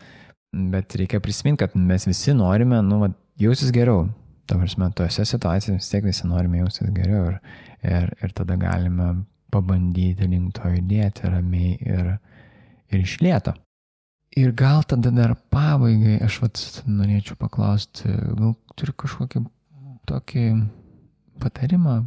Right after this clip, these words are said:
palinkėjimą žmonėms, kurie vis dar nedrįsta pagalvoti netgi kartais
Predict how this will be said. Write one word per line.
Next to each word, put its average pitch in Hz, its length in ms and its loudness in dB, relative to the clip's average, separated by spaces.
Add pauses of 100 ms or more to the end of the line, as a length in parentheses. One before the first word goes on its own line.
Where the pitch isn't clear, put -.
palinkėjimą 110 800 0
žmonėms, 110 560 2 (1400)
kurie 104 480 4
vis 120 320 0
dar 107 160 0
nedrįsta 101 720 -2 (1400)
pagalvoti 104 800 0
netgi 90 360 0
kartais - 380 -6